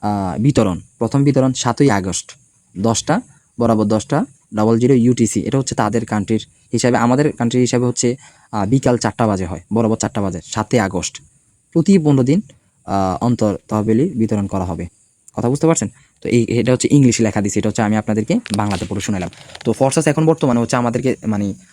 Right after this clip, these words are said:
আহ, স্যালারি দিচ্ছে, যেটা অন্য কোনো ওয়েবসাইটে আপনি পাবেন না। আর ফরসাস হচ্ছে বিশ্বস্ত সাইট।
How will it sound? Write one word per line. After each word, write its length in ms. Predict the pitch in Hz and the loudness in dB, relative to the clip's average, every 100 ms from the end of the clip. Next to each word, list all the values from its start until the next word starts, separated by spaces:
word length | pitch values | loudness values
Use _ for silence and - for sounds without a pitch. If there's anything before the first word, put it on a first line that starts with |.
| _ | _
আহ, 180 | - 90 | -8 -8
স্যালারি 380 | - 143 131 147 | -4 0 2 2
দিচ্ছে, 300 | 143 - 202 | 0 -2 -4
যেটা 400 | 117 110 110 107 - - - | -2 -2 -2 -2 -4 -10 0
অন্য 220 | 180 170 | 4 4
কোনো 260 | 147 135 131 | 4 2 2
ওয়েবসাইটে 360 | 123 123 123 | 2 2 0
আপনি 140 | 120 120 | 0 0
পাবেন 240 | 120 117 | 0 0
না। 100 | 98 | -2
আর 120 | 92 | -6
ফরসাস 320 | 98 120 120 123 | -4 -4 -2 -4
হচ্ছে 180 | - | -2
বিশ্বস্ত 400 | 110 117 - 131 | -2 -2 -2 -2
সাইট। 240 | 131 120 | -2 -2